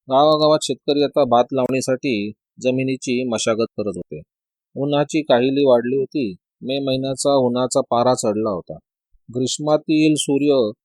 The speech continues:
आग ओकत होता. सकाळी नऊ वाजताच ऊन काहिली वाढवत होतं.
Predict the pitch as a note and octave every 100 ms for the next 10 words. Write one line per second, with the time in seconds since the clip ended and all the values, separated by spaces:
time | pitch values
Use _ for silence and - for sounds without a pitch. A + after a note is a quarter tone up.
0 | - B2 C3 B2+ A#2 B2 - F#2+ E2 -
1 | _ _ - A#2 C#3+ D3 D3+ C#3 D3 D3
2 | C3 - D3 A2 - - - C3+ D3+ D3
3 | C3 B2+ C#3+ C#3+ C#3+ A#2 A2+ A#2+ G#2+ F#2
4 | E2+